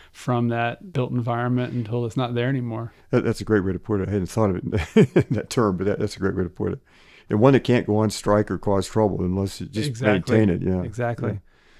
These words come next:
Speaker 1: I'd like to ask you a personal question, David. What's your earliest memory of the natural environment?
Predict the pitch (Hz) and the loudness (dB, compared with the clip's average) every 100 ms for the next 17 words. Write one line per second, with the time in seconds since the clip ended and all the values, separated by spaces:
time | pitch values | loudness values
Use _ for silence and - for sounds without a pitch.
0 | _ _ _ _ - 190 226 214 170 143 | _ _ _ _ -4 0 0 6 6 6
1 | 139 139 - 127 - 147 147 - 120 - | 2 0 2 0 4 4 4 4 0 0
2 | 113 - 120 110 113 113 127 120 - - | -2 0 0 2 2 0 0 -4 -10 -18
3 | - 240 190 277 - 320 226 165 160 160 | -14 -8 -2 0 4 4 6 8 8 8
4 | 143 - 123 123 123 120 123 135 127 135 | 6 4 4 6 4 4 2 0 -2 0
5 | 120 120 120 - 123 110 113 117 123 139 | 2 2 2 0 -2 -2 -2 -2 -2 -4